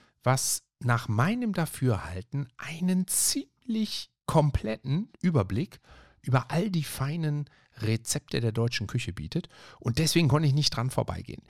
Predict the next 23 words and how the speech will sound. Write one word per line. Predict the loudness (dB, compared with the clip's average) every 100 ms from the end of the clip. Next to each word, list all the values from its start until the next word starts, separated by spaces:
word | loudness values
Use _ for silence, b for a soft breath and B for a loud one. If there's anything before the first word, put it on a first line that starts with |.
| B B B
Wenn | 2 2 2
ich, | -2 -2 -4 -4
ähm, | 2 4 4 2 -2 _
das | -4 -4 -2
Buch | 0 0 -2 -10 -20 -4
aufschlage, | 0 0 -2 -2 2 2 2 0 -2 -4 _ -4
dann | 0 0
fällt | 0 -2 0
mir | 2 4 2 -2
eine | 2 2 2
Sache | 0 -4
auf, | -8 -10
da | -6
bin | -4 -4
ich | -4
mal | -4
gespannt, | -4 -4 -4 -4 B B B B B -8
ob | -8 -4 2
euch | 2 2 0
das | 0 0 -2 -2
auch | 0 0
stören | 0 -2 -2 -2 0 0 -2 -2
wird. | -2 -4 -4 -16